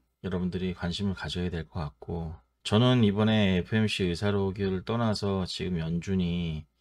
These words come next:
아니면 지금 해외에서 들리는 얘기들이 뭐 통화정책이나 재정정책 그리고 뭐 그런 지금 문제가 있었던 곳에서 해결점을 보이려고 한다.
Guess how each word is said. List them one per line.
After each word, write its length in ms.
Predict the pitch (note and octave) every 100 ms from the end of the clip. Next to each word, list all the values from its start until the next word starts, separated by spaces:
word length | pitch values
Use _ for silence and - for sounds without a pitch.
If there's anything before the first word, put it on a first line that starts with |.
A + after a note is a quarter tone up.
| _ _ -
아니면 720 | E2+ F2+ F2 E2+ E2 E2 - - - - _ _ _ _
지금 560 | - - - F2 E2+ E2
해외에서 380 | F#2 C#3 C#3+ B2+
들리는 520 | - E2 F2 E2+ E2 D#2+ - _ -
얘기들이 540 | E2+ D#2 F2+ D#2+ F2+
뭐 180 | E2 D#2 D2+
통화정책이나 760 | - B2+ A2 G2 F2+ F2 E2
재정정책 840 | - D#2 E2+ D#2 D#2 D2 - D#2 A#2+
그리고 320 | - - A2
뭐 220 | D3+ D3+ - _ -
그런 340 | - G2+ G2+
지금 920 | F#2 - E2+ F#2 F2+ E2+ B1 D#2+ D#2+ -
문제가 540 | E2+ G2 A#2 C3+ C3+
있었던 640 | A#2+ - A#2 - G#2 G#2 G2+
곳에서 540 | F#2 F2+ F2+ F2 E2+
해결점을 640 | E2+ C3+ D#3+ D3+ D3+ C3 A#2+
보이려고 460 | - F2 F2+ E2+ D#2+
한다. 760 | G#2 A#2+ E2 D#2 E2 D#2 D2+